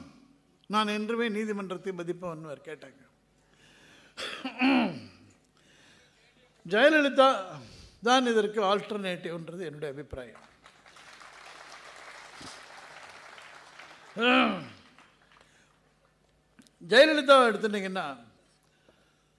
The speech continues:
எம் ஜி ஆரால் அரசியலுக்கு கொண்டு வரப்பட்டவர். ஆனால் அதற்கு பிறகு, எம் ஜி ஆருக்கு பிறகு எப்படியானா இவரை ஒதுக்கிடணும்னு எல்லாரும் try பண்ணாங்க. அத்தனையும் மீறி இவரால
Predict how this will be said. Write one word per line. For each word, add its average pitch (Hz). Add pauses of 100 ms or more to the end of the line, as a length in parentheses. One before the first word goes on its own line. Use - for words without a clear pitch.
(1040)
எம் 254
ஜி 294 (100)
ஆரால் 262
அரசியலுக்கு 226 (100)
கொண்டு 208
வரப்பட்டவர். 160 (480)
ஆனால் 190
அதற்கு 185 (120)
பிறகு, 214 (100)
எம் 202
ஜி 247
ஆருக்கு 185 (120)
பிறகு 190 (1000)
எப்படியானா 339 (100)
இவரை 277 (100)
ஒதுக்கிடணும்னு 269
எல்லாரும் 254
try 226
பண்ணாங்க. 180 (1040)
அத்தனையும் 262
மீறி 196 (1800)
இவரால 233